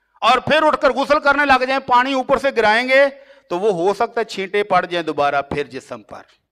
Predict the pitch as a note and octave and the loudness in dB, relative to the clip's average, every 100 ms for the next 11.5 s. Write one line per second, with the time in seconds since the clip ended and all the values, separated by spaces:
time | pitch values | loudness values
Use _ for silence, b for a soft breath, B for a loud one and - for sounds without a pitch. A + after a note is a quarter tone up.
0 | _ _ _ _ _ _ - B3+ B3+ C4+ | _ _ _ _ _ _ -2 0 2 0
1 | A#3+ G#3+ A3+ A3 C#4 B3 A#3 G#3 F#3 F3+ | 2 4 4 0 -4 -2 0 2 0 0
2 | G3 F#3 E3+ F#3 - F#3 F3+ E3+ E3+ F#3 | -4 -2 -4 -6 -4 -4 -2 -2 -2 -4
3 | E3+ - C4 D4 B3 E3+ D3+ E3+ G3+ C4+ | -10 -6 -6 -4 -2 0 0 0 2 2
4 | D#4 - b b b b b - - A#3+ | -2 -10 b b b b b -12 0 2
5 | C4+ A#3+ F3+ D#3+ F#3+ G#3+ G#3 B3 C4+ B3+ | 4 2 0 0 2 4 4 4 0 -2
6 | A#3 G#3+ A#3 A#3 F#3 E3 G3 G3+ G#3+ C4 | -2 2 4 4 4 2 2 2 2 2
7 | - G#3+ G#3 G#3+ B3 A#3+ C#4 A#3+ G#3+ D4 | -2 -2 4 6 6 4 0 -2 0 -4
8 | - - A3 G#3 A3+ A#3+ A#3+ A#3+ A3 A3+ | -2 -2 0 -2 -2 0 0 0 -8 -6
9 | C#4 B3+ A3+ A3+ A3+ A3 A#3 A3 G#3+ G#3+ | 0 2 2 0 -4 -4 -6 -6 -2 -2
10 | G#3 A3 A#3 B3 - A#3 B3 C#4+ - F4+ | -2 -4 -6 -6 0 4 4 2 0 -2
11 | F#4 F4 C#4+ G#3+ | 2 2 0 -4